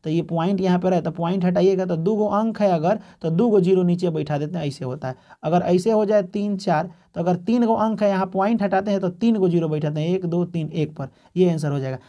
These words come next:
लेकिन यहाँ तो मामला कुछ अलग है ना, यहाँ मामला क्या है, सिर्फ पॉइंट नहीं है, पॉइंट तो है ही,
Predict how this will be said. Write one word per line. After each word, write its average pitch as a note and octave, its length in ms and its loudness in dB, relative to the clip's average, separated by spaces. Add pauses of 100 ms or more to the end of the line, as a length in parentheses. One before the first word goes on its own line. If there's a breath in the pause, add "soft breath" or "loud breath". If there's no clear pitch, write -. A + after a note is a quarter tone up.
(120)
लेकिन D#3+ 180 -4
यहाँ E3 180 -2
तो G3 100 -4
मामला F#3+ 320 -2
कुछ G3+ 160 -10
अलग G#3+ 260 2
है F3 80 4
ना, F3+ 120 0 (260 loud breath)
यहाँ F3 180 0
मामला G3+ 300 0
क्या A3+ 160 0
है, F3+ 140 0 (180 loud breath)
सिर्फ A3+ 240 -2
पॉइंट G#3+ 360 0
नहीं B3 220 2
है, G3 180 0
पॉइंट F#3+ 420 0
तो B3 100 2
है B3 200 2
ही, F3+ 240 2